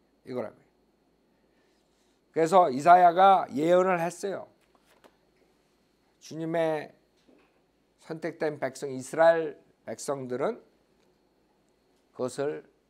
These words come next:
알아채리지 못하고 거절하고 그것이 하나님의 나라가 이방인들에게 온다는 거죠.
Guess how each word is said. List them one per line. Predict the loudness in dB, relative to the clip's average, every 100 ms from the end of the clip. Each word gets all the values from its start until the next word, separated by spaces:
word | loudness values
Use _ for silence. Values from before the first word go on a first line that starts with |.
| _ _
알아채리지 | -10 -10 -10 -14 -14 -16
못하고 | -20 -20 -20 -20
거절하고 | -10 -8 -6 -8 -10 -10 -10 -12 _ _ _ _ _ _ _ _ _
그것이 | -18 -16 -16 -18 -20 _ _ _
하나님의 | -14 -12 -10
나라가 | -12 -12 -14
이방인들에게 | -14 -14 -10 -10 -10 -16 -20 -20 -20 _
온다는 | -20 -20 -20 -20
거죠. | _ _